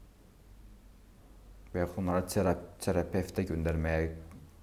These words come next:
inandıra bilərsən. Gedin terapiyada, bu nədir? Bu cür həyat olar. Baxırsan nə qədər, nə qədər ciddi alınırsan ailədə. Ona, ona görə sənə qulaq asa bilərlər, qulaq asmaya bilərlər.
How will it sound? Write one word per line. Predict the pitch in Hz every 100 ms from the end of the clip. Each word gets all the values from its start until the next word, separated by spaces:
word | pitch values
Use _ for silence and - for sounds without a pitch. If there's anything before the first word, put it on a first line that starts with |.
| - - - - - - - - - - - - - - - -
inandıra | 87 85 85
bilərsən. | 80 78 - - - - - - - - - - - - -
Gedin | 135 117
terapiyada, | 120 98 92 92 92 104
bu |
nədir? | 107 90 - -
Bu | 98
cür | 92
həyat | 87 80 82
olar. | 82 90 - - - - - - - - - - -
Baxırsan | 98 135 131 120
nə | 117
qədər, | 107 101 - -
nə | 110
qədər | 104 92
ciddi | 92 98 92
alınırsan | 80 80 - 80
ailədə. | 73 - 78 - - - - - - - - -
Ona, | 92 98 - -
ona | 95 101
görə | 90 85 82 78
sənə | 82 82
qulaq | 82 78
asa | 80
bilərlər, | 78 87 98 107 -
qulaq | 85 78
asmaya | - -
bilərlər. | - - - -